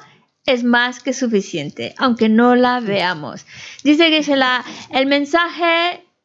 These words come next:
lo estoy transmitiendo, Karen lo está poniendo en palabras que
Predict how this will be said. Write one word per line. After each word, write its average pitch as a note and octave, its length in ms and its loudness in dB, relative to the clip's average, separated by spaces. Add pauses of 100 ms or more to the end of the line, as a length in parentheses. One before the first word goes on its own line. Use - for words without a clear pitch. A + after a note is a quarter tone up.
(200)
lo C4+ 120 2
estoy C4 280 0
transmitiendo, B3 1120 0 (540)
Karen C#4+ 360 0
lo C4+ 60 2
está C4+ 800 0
poniendo C4 720 2
en A#3 220 2
palabras A#3 580 -2
que G#3+ 180 -2